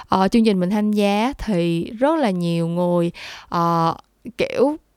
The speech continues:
cảm thấy là mình cũng hơi, ờm, gọi là sao ta, cũng hơi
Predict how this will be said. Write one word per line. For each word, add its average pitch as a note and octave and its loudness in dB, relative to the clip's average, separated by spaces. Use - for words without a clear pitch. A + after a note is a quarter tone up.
cảm - -2
thấy C#4 2
là A3 2
mình F3 -2
cũng - -2
hơi, G#3+ 4
ờm, G3+ 2
gọi E3+ 0
là F#3+ 2
sao A3+ 2
ta, A3+ 2
cũng A3+ 0
hơi A3 4